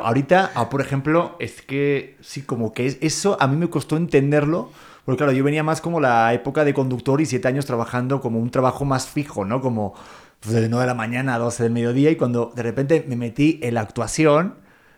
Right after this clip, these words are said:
sí me costó un poco cambiar el chip y aceptar esa forma de vida, ¿eh? De actor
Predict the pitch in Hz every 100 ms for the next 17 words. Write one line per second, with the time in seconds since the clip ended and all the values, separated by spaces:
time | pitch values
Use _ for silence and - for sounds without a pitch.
0 | _ _ _ - - 139 151 170 151 117
1 | - 147 139 151 165 156 156 151 147 165
2 | 147 131 147 160 151 165 175 135 110 -
3 | 123 147 147 131 127 151 104 117 143 98
4 | 113 156 98 - 123 123 170